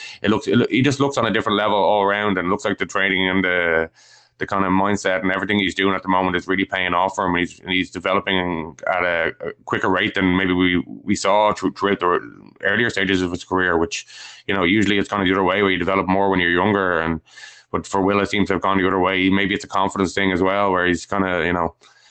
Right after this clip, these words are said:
uh, believes in, believes in what he's doing and believes in himself a bit more. But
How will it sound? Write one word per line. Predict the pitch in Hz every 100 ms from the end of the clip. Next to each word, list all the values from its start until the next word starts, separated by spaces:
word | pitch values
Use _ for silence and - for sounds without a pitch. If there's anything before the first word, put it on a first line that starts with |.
| _ -
uh, | 87 85 82
believes | 92 98 107 104
in, | 98 90 69
believes | 95 110 98
in | 101
what | 98
he's | 92
doing | 95 95
and | 90
believes | 85 95 101
in | 104
himself | 95 92 90
a |
bit | 90 76
more. | 95 92 87
But | 82